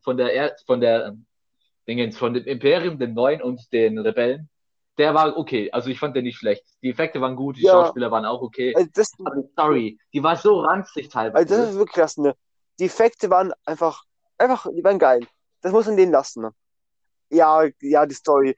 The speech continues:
Speaker 2: Also ich
Speaker 1: Ja.
Speaker 2: sagen, Teil sieben habe ich gefühlt. Fand ich geil. Teil acht war ich so, ja, ja, okay. Die, die wär-, driften so ein bisschen was Komisches ab, aber war, war noch gut. Also war jetzt nicht so, dass ich gesagt hätte, bah.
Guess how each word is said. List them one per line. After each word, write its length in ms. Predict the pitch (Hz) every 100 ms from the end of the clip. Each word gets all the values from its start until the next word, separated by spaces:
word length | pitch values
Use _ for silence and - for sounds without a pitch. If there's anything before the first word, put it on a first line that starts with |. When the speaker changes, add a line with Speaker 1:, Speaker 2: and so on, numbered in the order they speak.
| -
Speaker 2:
Also 120 | 165
ich 60 | -
Speaker 1:
Ja. 80 | 226
Speaker 2:
sagen, 140 | 208
Teil 200 | - 202
sieben 400 | 190 226 233 220 220 _ -
habe 160 | 160 170
ich 80 |
gefühlt. 420 | - - 147 123 -
Fand 160 | 202 208
ich 100 | -
geil. 280 | 127 113 _ _ _ _
Teil 240 | - 196 151
acht 260 | 214 -
war 140 | 185 202
ich 100 | -
so, 280 | 208 202 - _ _ _ -
ja, 520 | 208 131 147 190 202 _ _ _ _ -
ja, 500 | 170 147 175 202 214
okay. 420 | - 190 202 - _ _ _ _ -
Die, 260 | 185 180 -
die 200 | 151 185
wär-, 200 | 180 185 175 -
driften 420 | 202 226 - 208
so 80 | 202
ein 60 |
bisschen 240 | 190 - 196
was 200 | 180 170
Komisches 460 | - 208 226 220 -
ab, 160 | - 180
aber 280 | 180 185 - _ _ _
war, 260 | 165 208 -
war 280 | 175 196 226
noch 280 | 214 196 -
gut. 200 | 175 156
Also 240 | 151 151 - _ _ _ _ _ -
war 220 | 170 202
jetzt 140 | 208
nicht 120 | 220
so, 80 | 202
dass 100 | 190
ich 40 | 170
gesagt 200 | 190 175
hätte, 200 | 160 160
bah. 320 | 131 123 110